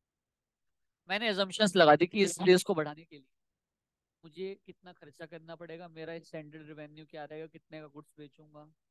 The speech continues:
मैं कितने goods produce करूंगा, सब चीजों की assumption। अब मैं क्या करूंगा इसके बाद, ध्यान से सुनना। अब बेटा गोल को अचीव करने के लिए आपको आइडेंटिफाई करने पड़ेंगे। भैया क्या आइडेंटिफाई करने पड़ेंगे? Alternative course of action। भैया समझे नहीं बात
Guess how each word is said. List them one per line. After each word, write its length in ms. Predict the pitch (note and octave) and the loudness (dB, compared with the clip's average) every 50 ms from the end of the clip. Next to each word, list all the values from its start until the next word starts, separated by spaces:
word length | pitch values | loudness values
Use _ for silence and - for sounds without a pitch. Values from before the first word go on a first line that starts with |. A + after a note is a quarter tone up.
| _ _ _ _ _ - | _ _ _ _ _ -6
मैं 100 | D#3 D#3+ | -6 -6
कितने 300 | - F3 - _ F3+ E3+ | -6 -8 -8 _ -4 2
goods 220 | D3+ F#3+ F3+ - | 4 4 2 4
produce 400 | - F3 D#3+ D#3+ E3+ F3 F3 - | 2 2 6 8 8 6 6 4
करूंगा, 280 | - F3 E3 E3 F3 F#3 | 2 0 0 0 -2 -4
सब 180 | - - G#3+ G3+ | -4 -4 -6 -6
चीजों 240 | - G#3 G3 F3+ F3 | -6 -14 -16 -16 -16
की 100 | E3+ F3+ | -16 -20
assumption। 460 | E3+ D3 D#3 D3+ C#3+ _ _ _ _ _ _ _ _ _ _ _ _ _ _ _ _ _ _ _ _ _ _ _ _ | -20 -20 -20 -20 _ _ _ _ _ _ _ _ _ _ _ _ _ _ _ _ _ _ _ _ _ _ _ _ _
अब 80 | G3+ G3 | -20 -20
मैं 160 | G#3 B3 A#3 | -20 -20 -20
क्या 180 | _ A3+ G#3 | _ -20 -20
करूंगा 400 | G3 _ D3+ C#3 C3 B2+ B2+ _ | -20 _ -20 -20 _ _ _ _
इसके 260 | _ _ _ _ _ _ | _ _ _ _ _ _
बाद, 160 | _ B2+ _ _ D3 | _ _ _ _ -18
ध्यान 180 | D#3+ D#3+ D#3+ | -18 -18 -18
से 120 | D#3 D#3+ C#3 | -20 -20 -20
सुनना। 400 | - _ C#3+ C3+ B2+ A#2+ A2+ _ _ _ _ _ _ _ _ _ _ _ _ _ _ _ _ _ - | -20 _ -20 -20 -20 -20 -20 _ _ _ _ _ _ _ _ _ _ _ _ _ _ _ _ _ -16
अब 100 | F3+ E3 | -12 -6
बेटा 240 | D#3+ E3+ E3 - B3 F#3+ D3+ | -6 -6 -2 -2 -4 -2 4
गोल 240 | D3 D#3+ F#3+ A3 A#3+ | 8 8 8 8 8
को 120 | - G#3 | 4 0
अचीव 360 | G3 F#3 D#3+ - F3+ G#3 A3 - _ - | -2 -2 -4 -8 -16 -18 -18 -18 _ -16
करने 280 | E3+ D#3 D3+ D3+ D#3+ | -16 -16 -16 -20 -20
के 100 | D3+ F3 | -20 -20
लिए 100 | F3 F3 | -20 -18
आपको 260 | E3+ E3 - _ - | -18 -18 -20 _ -20
आइडेंटिफाई 640 | F#3+ E3+ D3+ D#3 D3+ D#3 _ - E3+ - - D#3+ C#3+ | -20 -18 -18 -20 -20 -20 _ -20 -20 -20 -20 -20 -20
करने 300 | C3 B2+ A2 _ _ A2+ - | -20 -20 -20 _ _ -20 -20
पड़ेंगे। 340 | _ G#2 G#2+ A2 A2+ A#2+ | _ -20 _ -20 _ _
भैया 220 | A#2+ A#2+ C#3 D#3 D#3+ | _ _ -18 -18 -18
क्या 180 | - _ D#3+ | -16 _ -16
आइडेंटिफाई 540 | D#3+ D#3+ D3+ E3 E3 D#3 - E3 - F3 E3+ | -16 -16 -16 -20 -20 -20 -20 -16 -14 -14 -14
करने 200 | D#3 E3 D#3+ E3 D3+ | -14 -14 -16 -14 -14
पड़ेंगे? 340 | D#3+ D#3 D#3 E3+ G3 B3 - _ _ _ _ _ _ E3+ | -14 -14 -14 -14 -16 -18 -18 _ _ _ _ _ _ -2
Alternative 1000 | D3 D3 D3+ C#3+ - - F#3 F3+ E3+ D3 C#3 C#3 C3+ C3 - - F3 G3 F#3 - | 0 0 0 -2 -6 -4 -4 -4 -4 -4 -10 -14 -14 -14 -12 -10 -10 -10 -10 -12
course 340 | _ - C#3 C3 B2+ B2+ - D3+ | _ -10 -8 -8 -8 -8 -8 -10
of 200 | C#3 B2 - B2 | -10 -8 -10 -12
action। 320 | A#2 - - - - A2+ _ _ | -12 -12 -18 -20 -20 -20 _ _
भैया 140 | C#3 D#3 E3 | -12 -12 -12
समझे 300 | D3 - D#3 D3+ C#3 E3 | -12 -14 -18 -14 -12 -12
नहीं 120 | C#3+ A#2 A2 | -12 -12 -16
बात 140 | G#2+ G#2 | -20 -20